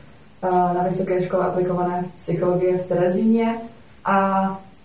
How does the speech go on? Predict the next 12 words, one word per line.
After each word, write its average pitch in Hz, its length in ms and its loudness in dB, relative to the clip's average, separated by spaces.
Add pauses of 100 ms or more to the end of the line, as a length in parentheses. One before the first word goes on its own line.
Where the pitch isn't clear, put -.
(360)
začala 226 300 2
jsem 233 120 2
být 226 100 4
docela 208 240 2
ambiciózní. 165 880 4 (340)
A 180 60 -2
přemýšlela 202 520 4
jsem 220 180 2
furt 202 200 0
nad 196 100 4
nějakými 196 640 4
cestami, 196 760 2